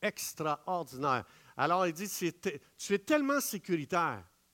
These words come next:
En dehors, si quelqu'un vit en dehors de, d'une relation avec Dieu, tu es en danger. On, le, on va le voir après dans le psaume. Il y a, il y en a pas de sécurité ailleurs.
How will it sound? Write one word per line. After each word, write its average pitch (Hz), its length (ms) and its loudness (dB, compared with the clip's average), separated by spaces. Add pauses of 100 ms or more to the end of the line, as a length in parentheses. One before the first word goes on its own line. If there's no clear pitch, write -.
(560)
En 208 120 6
dehors, 240 560 2
si - 240 -6
quelqu'un 247 420 -2
vit 214 180 0
en 208 80 2
dehors 185 340 -2
de, 147 300 -2
d'une 139 220 -2
relation 202 440 0
avec 170 160 -4
Dieu, 156 220 -4 (200)
tu 160 60 -4
es 165 60 2
en 156 100 2
danger. 113 340 -4 (720)
On, 123 140 -4
le, 123 160 -6
on 131 80 -4
va 127 120 -2
le 117 60 -4
voir 139 160 0
après 120 220 -4
dans 113 80 -4
le 98 60 -8
psaume. 110 200 -10 (480)
Il 135 80 -2
y 156 40 4
a, 160 80 0 (100)
il 143 80 -2
y 165 40 6
en 180 120 6
a 190 80 4
pas 262 200 2
de - 60 -10
sécurité 175 580 -2
ailleurs. 120 360 -2